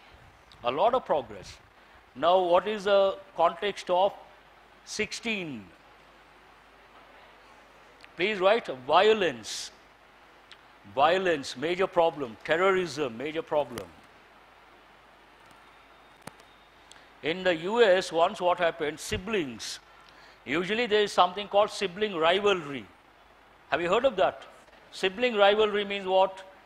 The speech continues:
They always fight with each other. So in the U S, one family, two brothers, they fought with each other. The brother was so angry, the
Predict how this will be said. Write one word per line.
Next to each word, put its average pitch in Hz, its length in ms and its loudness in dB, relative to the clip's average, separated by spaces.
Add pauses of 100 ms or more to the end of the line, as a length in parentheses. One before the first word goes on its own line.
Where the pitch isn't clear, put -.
(360)
They 165 100 2
always 196 420 4
fight 220 360 2
with 220 220 -2 (320)
each 233 260 -4
other. 127 320 0 (680)
So 196 100 -2
in 214 120 -2
the 202 80 -2
U 220 160 0
S, 240 120 2
one 220 220 2
family, 202 440 2
two 214 200 -8
brothers, 185 500 0
they 185 100 -2
fought 202 320 0
with 196 160 -8
each 170 240 -6
other. 170 380 -2 (640)
The 160 100 2
brother 175 360 4
was 220 180 2
so 233 380 2
angry, 185 600 2 (580)
the 170 140 2